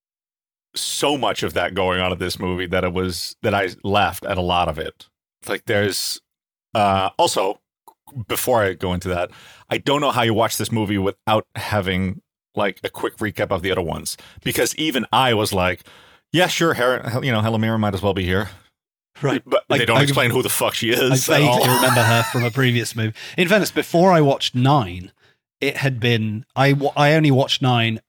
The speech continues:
Speaker 2: a couple of months ago because I
Speaker 1: Yeah.
Speaker 2: thought, "Oh, I'll go and see Fast X." And then, <laughs> and then I, I watched Nine and I was like, "I'm not gonna go and see Fast X, actually. I don't,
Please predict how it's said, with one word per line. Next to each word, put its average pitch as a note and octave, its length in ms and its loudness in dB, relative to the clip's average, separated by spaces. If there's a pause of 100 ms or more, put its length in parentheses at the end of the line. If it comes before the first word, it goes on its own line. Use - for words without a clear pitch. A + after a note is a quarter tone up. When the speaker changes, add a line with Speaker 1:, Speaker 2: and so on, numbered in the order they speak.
Speaker 2:
a B2+ 100 -2
couple B2 240 -2
of A#2 60 0
months G#2+ 240 -4
ago G#2 140 -6
because A2+ 240 -6
I A#2 60 0 (100)
Speaker 1:
Yeah. C3+ 80 -2
Speaker 2:
thought, B2 280 2
"Oh, F3 160 4
I'll F#3 60 2
go A3 120 0
and G#3 80 -4
see C#3 120 -6
Fast G#2 320 -8
X." - 320 -16
And B2 140 0
then, B2 200 2 (100)
<laughs> - 100 -18
and - 100 -6
then F3 160 0
I, D3+ 220 0
I - 60 -8
watched C#3 260 -6
Nine C3+ 240 0
and B2 100 -2
I A#2+ 40 0
was A#2+ 100 -2
like, B2 160 0 (880)
"I'm D#3 180 -2
not D3+ 220 0
gonna F#2 200 -8
go G2+ 100 -4
and G#2 160 -4
see A2 240 -4
Fast A2 380 -4
X, A2 180 -10
actually. A2 260 -6
I G#2+ 40 -4
don't, A#2 400 -6